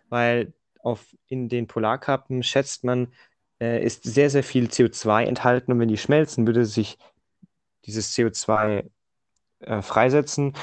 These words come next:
und noch mehr C O zwei in der Umgebung heißt, dass noch mehr,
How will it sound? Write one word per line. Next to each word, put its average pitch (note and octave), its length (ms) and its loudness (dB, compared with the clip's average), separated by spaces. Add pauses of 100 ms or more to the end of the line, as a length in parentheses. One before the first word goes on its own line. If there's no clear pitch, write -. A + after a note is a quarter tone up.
(180)
und A#2+ 320 0
noch C3+ 320 2
mehr C3+ 440 0
C - 120 -10
O - 20 -8
zwei A#2+ 200 0
in A2 60 -2
der G#2+ 260 -2
Umgebung C3 880 -4 (240)
heißt, A#2 380 2
dass G#2+ 240 -2 (400)
noch A#2+ 380 0
mehr, A2+ 440 0